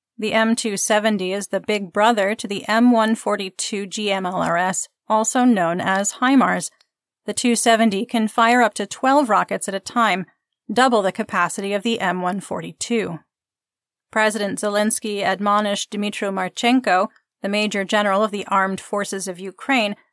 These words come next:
without mentioning his name. On August tenth, Marchenko told the press, quote,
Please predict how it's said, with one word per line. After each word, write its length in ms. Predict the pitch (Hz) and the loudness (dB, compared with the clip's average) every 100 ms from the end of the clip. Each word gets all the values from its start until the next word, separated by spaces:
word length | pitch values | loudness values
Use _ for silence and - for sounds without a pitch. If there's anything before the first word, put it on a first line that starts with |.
| - | -6
without 320 | 247 254 233 | 0 2 2
mentioning 440 | 196 190 - 185 175 | 0 -4 -4 -6 -6
his 180 | 180 | -6
name. 400 | 208 202 175 175 _ _ _ _ _ - | -2 -2 -2 -6 _ _ _ _ _ -2
On 120 | 226 | 2
August 440 | 254 269 226 - - | 4 4 2 -2 -2
tenth, 420 | 320 254 220 247 | 0 2 0 -2
Marchenko 720 | 220 214 214 233 220 214 208 | 0 0 0 0 0 0 0
told 220 | 214 196 | 0 -2
the 140 | 196 - | -2 0
press, 320 | 202 196 - | 0 0 -4
quote, 420 | - - 214 196 | -8 0 0 0